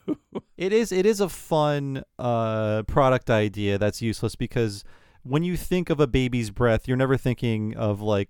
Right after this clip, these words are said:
Speaker 2: the smell of rot and decay. Usually babies have very sweet breath because, I mean, that's why we have the flower, baby's breath. Just like, "Oh, what a
Speaker 1: Yeah.
Speaker 2: pleasant thing." So it's just serving no purpose, and it's, it's, uh,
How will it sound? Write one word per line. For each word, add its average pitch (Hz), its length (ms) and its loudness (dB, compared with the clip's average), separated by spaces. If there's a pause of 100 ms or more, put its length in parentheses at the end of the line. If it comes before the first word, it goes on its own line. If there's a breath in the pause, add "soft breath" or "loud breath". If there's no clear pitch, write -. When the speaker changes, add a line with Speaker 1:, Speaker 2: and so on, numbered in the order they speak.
Speaker 2:
the 117 80 -4
smell 120 320 2
of 98 180 0
rot 107 300 4
and 101 120 0
decay. 98 460 -2
Usually 127 540 -2
babies 120 640 -2
have 123 180 2
very 180 420 2
sweet 214 420 -6
breath 104 280 2
because, 135 220 -4
I 156 60 0
mean, 151 120 0
that's 165 160 2
why 170 80 4
we 156 100 0
have 156 100 0
the 151 60 2
flower, 110 540 2
baby's 117 360 -2
breath. 87 280 -4
Just 117 140 -6
like, 131 120 -2
"Oh, 175 100 6
what 156 140 6
a 151 40 6
Speaker 1:
Yeah. - 120 -2
Speaker 2:
pleasant 143 380 4
thing." 90 540 -2 (200)
So 139 260 4
it's 135 100 0
just 147 180 0
serving 147 500 2
no 123 200 4
purpose, 107 480 2
and 113 120 2
it's, - 180 -4
it's, - 280 -2
uh, 113 320 2